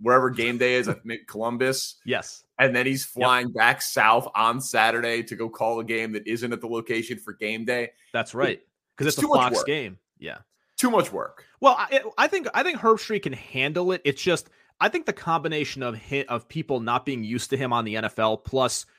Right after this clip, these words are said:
Speaker 2: working with a guy who's a legend, but who's clearly not on top of his game, is probably not the ideal spot for him at this point.
Speaker 1: I, you know, for, for sure, but, uh, you just, I'm sorry. It,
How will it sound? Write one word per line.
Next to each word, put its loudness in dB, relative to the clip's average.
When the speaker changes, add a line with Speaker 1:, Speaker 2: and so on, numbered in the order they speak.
Speaker 2:
working 0
with 0
a -2
guy 4
who's -4
a -2
legend, -4
but 0
who's -4
clearly 2
not 2
on -2
top 0
of -14
his -6
game, -4
is -6
probably 2
not 0
the -6
ideal -4
spot -4
for -8
him -10
at -12
this -12
point. -20
Speaker 1:
I, 4
you -6
know, 4
for, -10
for -4
sure, 2
but, -10
uh, -2
you -14
just, -14
I'm 4
sorry. -4
It, -8